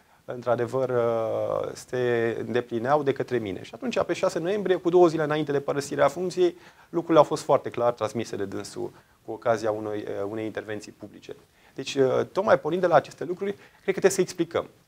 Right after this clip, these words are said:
În primul rând, nu toată lumea a fost extrem de interesată de acest subiect până să devină un subiect mai politic și suficient de implicată. Deși, pentru definirea priorităților noastre,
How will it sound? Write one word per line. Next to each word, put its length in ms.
În 120
primul 240
rând, 240
nu 160
toată 200
lumea 220
a 40
fost 200
extrem 260
de 80
interesată 480
de 80
acest 260
subiect 420
până 220
să 260
devină 260
un 80
subiect 320
mai 140
politic 420
și 220
suficient 520
de 60
implicată. 560
Deși, 440
pentru 260
definirea 440
priorităților 640
noastre, 500